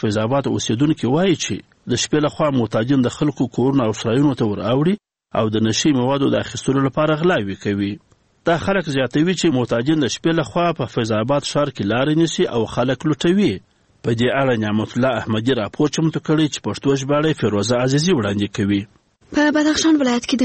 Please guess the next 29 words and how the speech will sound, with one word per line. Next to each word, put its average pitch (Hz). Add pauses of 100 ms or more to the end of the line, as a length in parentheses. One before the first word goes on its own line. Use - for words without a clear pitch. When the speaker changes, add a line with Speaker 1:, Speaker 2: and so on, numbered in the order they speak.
Speaker 2:
معتادینو 220
له 220
ډېرېدلو 202
سره 240
جرمونه 226
هم 220
ډېر 196
شوي 262 (260)
او 247
ځایي 226
خلک 226
یې 226 (120)
اندېښمن 208 (100)
کړي 196
دي. 196 (300)
د - (180)
بدخشان 240
اوسیدونکي 226
اتیا 214
تر 208
ترهګرۍ 202 (100)
خطرناک 202
عمل 247
بولي. 226 (340)
دوی 294
معتادین 226
تورنوي 208
چې 269 (360)
عام 240